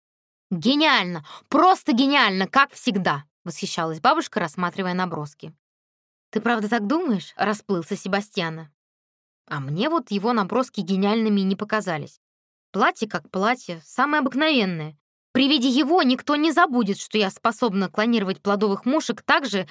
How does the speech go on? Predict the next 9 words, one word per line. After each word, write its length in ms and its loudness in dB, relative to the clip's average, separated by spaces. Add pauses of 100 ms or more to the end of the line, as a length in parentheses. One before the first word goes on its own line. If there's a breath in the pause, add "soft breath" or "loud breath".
(120 loud breath)
как 200 -4
пользоваться 480 2
косметикой, 560 -2
протестированной 720 0
на 100 2
животных. 600 -4 (360)
Э, 680 2
вмешалась 560 0
я, 220 0